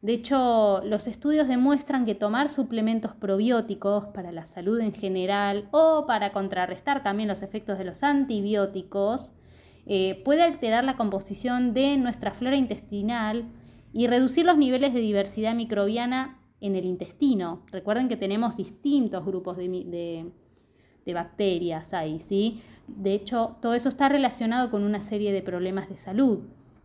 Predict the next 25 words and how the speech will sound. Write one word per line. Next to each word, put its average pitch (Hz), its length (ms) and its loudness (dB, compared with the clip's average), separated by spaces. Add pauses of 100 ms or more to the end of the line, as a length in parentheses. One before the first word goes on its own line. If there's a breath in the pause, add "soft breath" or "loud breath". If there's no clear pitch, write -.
(540)
Los 226 160 -2
suplementos, 262 460 2 (240)
eh, 196 380 0
plo-, 202 160 0
eh, 190 280 -2
probióticos 254 680 2
vienen 277 380 2
en 226 160 2
forma 240 420 -2
de, 226 380 -2 (420 loud breath)
eh, 180 440 -2
cápsula, 269 840 2
si - 80 -4
alguna 190 280 -2
vez 165 80 -6
lo 180 100 -4
vieron 220 480 -2
o 214 80 -2
consumieron, 220 960 0 (320 loud breath)
pueden 233 240 2
venir 214 260 4
en 233 160 2
gomitas 214 600 4
también, 208 880 -2 (340 loud breath)
eh, 175 680 -2